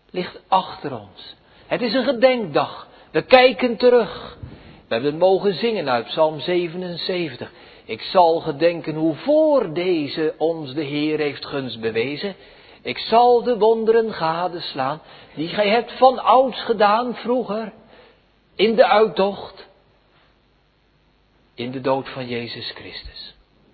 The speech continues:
Misschien waren er vanmorgen mensen die zijn aangeweest en die zeggen: "Ik heb zo weinig vreugde ervaren. Het viel tegen. Ik heb het niet gemerkt."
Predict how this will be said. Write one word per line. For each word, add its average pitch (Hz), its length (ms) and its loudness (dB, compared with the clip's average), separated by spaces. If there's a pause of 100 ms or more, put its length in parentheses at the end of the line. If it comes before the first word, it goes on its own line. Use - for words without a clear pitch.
(880)
Misschien - 300 -12
waren 120 320 2
er 117 80 -6
vanmorgen 135 520 -2
mensen 139 480 -6
die 123 160 -6
zijn 135 220 -2
aangeweest 143 760 -4
en 139 100 -8
die 131 140 -8
zeggen: 135 320 -8 (800)
"Ik 117 140 -12
heb 117 140 -6
zo 139 160 -8
weinig 139 400 -2
vreugde 147 400 -2
ervaren. 127 680 -4 (260)
Het 104 180 -14
viel 127 320 -6 (120)
tegen. 107 500 -6 (1500)
Ik - 60 -20
heb 131 140 -4
het 151 100 -4
niet 175 160 -6
gemerkt." 180 640 -6